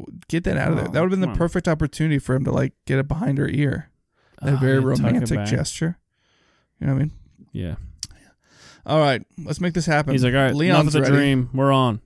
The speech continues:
Speaker 1: Yes, this
Speaker 2: Did it,
Speaker 1: is
Speaker 2: did it work? Yeah, she's all, she's like, "Oh, a beach,
Speaker 1: Oh,
Speaker 2: Mexico?
Speaker 1: you got a dream?
Speaker 2: Sure, I'll s-, risk my life
Speaker 1: I
Speaker 2: now."
Speaker 1: knew you were some s-, sort of prophet, pro-, prophet, so look, he's got his dual wristbands on.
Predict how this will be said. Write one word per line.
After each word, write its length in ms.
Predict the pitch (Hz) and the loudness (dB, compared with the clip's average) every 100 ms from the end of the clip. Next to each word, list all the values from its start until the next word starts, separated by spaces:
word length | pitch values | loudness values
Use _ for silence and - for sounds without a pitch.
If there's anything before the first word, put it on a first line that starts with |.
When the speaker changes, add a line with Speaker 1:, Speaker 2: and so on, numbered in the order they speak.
| _ | _
Speaker 1:
Yes, 380 | 147 127 - - | -6 -6 -6 -4
this 180 | 123 123 | -2 0
Speaker 2:
Did 60 | |
it, 60 | 139 | 0
Speaker 1:
is 60 | 131 | 0
Speaker 2:
did 100 | 127 | 0
it 40 | |
work? 240 | 131 160 170 | 2 2 -2
Yeah, 200 | 117 110 | -4 -4
she's 260 | - 131 127 | -4 -6 -4
all, 240 | 123 117 | -2 -2
she's 160 | - 123 | -2 -6
like, 100 | 117 | -4
"Oh, 280 | 180 143 113 | -2 -2 -4
a 40 | |
beach, 380 | 107 123 170 - | -2 -2 -2 -4
Speaker 1:
Oh, 180 | - 214 | 0 2
Speaker 2:
Mexico? 440 | 147 - 170 175 | 0 -2 -2 -2
Speaker 1:
you 60 | 170 | 0
got 140 | 180 | 0
a 40 | 147 | 0
dream? 500 | 139 135 175 233 254 - _ - | -2 -2 -2 -2 -6 -14 _ -10
Speaker 2:
Sure, 260 | 160 185 | -4 -2
I'll 120 | 143 | 0
s-, 160 | 120 - | -2 -6
risk 320 | 127 117 - | -4 -4 -2
my 80 | 110 | -4
life 240 | 98 95 | -2 -4
Speaker 1:
I 40 | 160 | -2
Speaker 2:
now." 40 | |
Speaker 1:
knew 120 | 165 220 | 0 0
you 180 | 240 190 | 2 0
were 80 | |
some 160 | 165 180 | 0 0
s-, 140 | 180 - _ _ | -2 -4 _ _
sort 300 | - 180 156 | -6 -2 0
of 300 | 135 131 - - - | -2 -4 -14 -16 -8
prophet, 600 | - 165 190 160 135 131 175 _ - | -4 -2 0 0 0 -2 -8 _ -8
pro-, 240 | 160 160 | -2 -2
prophet, 540 | - 147 208 - 135 - _ | -2 -4 -2 -2 -4 -4 _
so 360 | - - - 147 - _ _ _ _ _ _ _ 226 - - | -12 -6 -4 -6 -10 _ _ _ _ _ _ _ -20 -20 -16
look, 160 | - 135 | -6 -4
he's 100 | 131 | -2
got 140 | 135 | -2
his 120 | 139 131 | -2 -2
dual 300 | 139 139 135 | -2 0 0
wristbands 640 | - - - 120 120 123 | -2 -4 -4 -4 -2 -2
on. 320 | 143 139 143 | -2 -2 -4